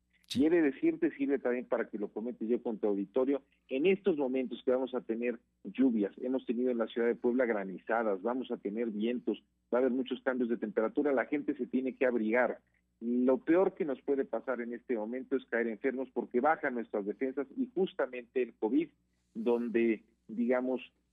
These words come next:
Speaker 2: pues tiene más posibilidades de poder crecer o de infectar o de crecer en una persona, es,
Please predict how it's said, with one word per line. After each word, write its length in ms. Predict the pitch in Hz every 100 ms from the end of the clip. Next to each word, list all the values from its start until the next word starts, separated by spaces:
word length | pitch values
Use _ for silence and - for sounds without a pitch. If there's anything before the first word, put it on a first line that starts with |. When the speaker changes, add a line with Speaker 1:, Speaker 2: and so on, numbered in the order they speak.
| -
Speaker 2:
pues 180 | 110 -
tiene 240 | 135 139
más 240 | 131 147 151
posibilidades 440 | 156 135 131 135
de 80 | 127
poder 320 | - 120 127
crecer 360 | 131 127 160 175
o 80 | 135
de 80 |
infectar 560 | 113 104 110 - 143 156
o 80 | 123
de 100 | 104
crecer 280 | 101 98 120
en 80 |
una 100 | 123
persona, 380 | 117 120 123
es, 60 | 131